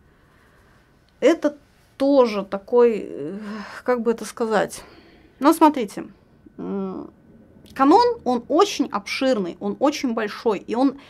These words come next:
не создавался в какую-то одну точку времени, да, он создавался понемножку. И вот я придерживаюсь, э, мнения, что, э,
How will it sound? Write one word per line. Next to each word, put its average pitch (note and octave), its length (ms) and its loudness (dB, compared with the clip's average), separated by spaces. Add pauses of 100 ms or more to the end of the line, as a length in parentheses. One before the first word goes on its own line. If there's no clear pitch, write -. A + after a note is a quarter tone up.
(160)
не A#3 120 0
создавался B3 720 2
в - 60 -14
какую-то G#3+ 420 -6
одну A3+ 340 4
точку G3 460 -6 (220)
времени, F#3+ 600 -4
да, A#3+ 220 -4
он A#3+ 120 -4
создавался A3 520 -2
понемножку. A3 720 -4 (960)
И C4 100 0
вот F#4 540 2
я C#4+ 280 2
придерживаюсь, A#3 1080 -2 (100)
э, G3+ 280 0
мнения, B3 960 0 (540)
что, A#3 1080 2 (120)
э, G#3 540 0